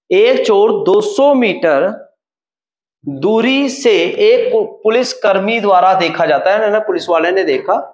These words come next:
पर उसके दु-, बात की जा रही है, ठीक है। चोर भागने लगता है और पुलिस वाला जो है उसका पीछा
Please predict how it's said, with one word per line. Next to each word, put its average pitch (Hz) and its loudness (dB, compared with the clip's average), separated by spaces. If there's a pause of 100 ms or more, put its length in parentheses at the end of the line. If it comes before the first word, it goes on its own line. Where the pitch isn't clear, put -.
(140)
पर 190 -2
उसके 180 -6
दु-, 151 -6
बात 156 0
की 123 -4
जा 110 -2
रही 123 -4
है, 127 -6
ठीक 302 -8
है। 415 -6 (480)
चोर 254 4
भागने 190 0
लगता 190 -2
है 196 0
और 220 2 (100)
पुलिस 240 0
वाला 175 2
जो 180 0
है 160 0 (440)
उसका 208 -2
पीछा 214 -2